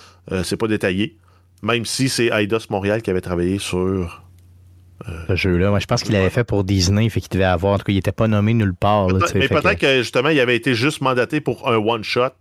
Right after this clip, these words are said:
Speaker 1: puis c'était tout.
Speaker 2: C'est ça, c'est possible.
Speaker 1: Euh,
Speaker 2: C'est ça.
Speaker 1: sinon, euh, The Embracer Group possède plusieurs, là, plusieurs studios. Donc, ils ont Dark Horse Media, Gearbox, T H Q Nordic, Koch Media,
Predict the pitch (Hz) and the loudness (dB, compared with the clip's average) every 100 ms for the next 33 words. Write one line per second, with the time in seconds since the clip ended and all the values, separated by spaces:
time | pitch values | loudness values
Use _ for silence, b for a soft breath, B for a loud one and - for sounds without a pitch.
0 | - 104 87 - 87 95 110 - - - | -10 -8 -8 -10 -6 -6 -4 -8 -8 -6
1 | 90 90 - - 92 - 90 87 78 76 | -2 -2 -2 -2 -2 0 -2 -2 -4 -10
2 | 78 - _ - 98 85 92 B B - | -18 -20 _ -10 -4 -2 -2 B B -2
3 | 131 151 170 143 131 123 113 127 135 139 | 2 2 4 4 4 4 2 2 2 2
4 | 156 - 127 127 165 170 123 147 - 127 | 0 0 0 2 0 0 0 -2 -2 -2
5 | 135 143 151 127 120 123 131 147 165 - | 2 4 4 4 2 2 0 -2 -2 -6
6 | 110 123 156 110 107 110 107 95 127 131 | -2 -2 -2 -4 -2 0 0 2 0 0
7 | - 139 135 135 - 117 107 113 123 127 | -2 0 2 0 -2 -2 0 0 0 0
8 | 120 135 107 123 127 - 147 131 151 131 | 0 0 2 0 0 -2 -4 -2 -2 0
9 | 110 101 127 - B B B - 147 - | 0 0 -2 -4 B B B -2 -2 -2
10 | 131 107 101 107 117 | -2 -2 0 2 2